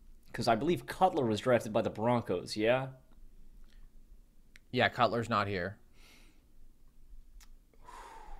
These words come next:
Speaker 2: Orton was a fourth round pick.
Speaker 1: Is there one in the two thousands, dude? Oh.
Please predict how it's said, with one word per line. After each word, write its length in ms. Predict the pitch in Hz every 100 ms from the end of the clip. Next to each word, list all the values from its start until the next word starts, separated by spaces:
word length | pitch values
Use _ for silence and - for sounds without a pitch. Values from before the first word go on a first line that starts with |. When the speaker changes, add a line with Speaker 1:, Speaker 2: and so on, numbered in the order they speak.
| - - - - - - - - - - - - - - - - - - - - - - -
Speaker 2:
Orton 320 | 151 175 190
was 140 | 175 160
a 40 |
fourth 460 | - - 139 135 -
round 340 | 117 110 98
pick. 280 | 117 110 143 - - - - - - - - - - - - - - - - - - - _ - - - - _ - - - -
Speaker 1:
Is 140 | 127
there 120 | 214
one 240 | 254 147 180
in 80 | 180
the 80 |
two 160 | 135 156
thousands, 540 | 131 104 131 143 156
dude? 320 | 135 170 113 - - - - - - - - - - -
Oh. 400 | 170 208 156 -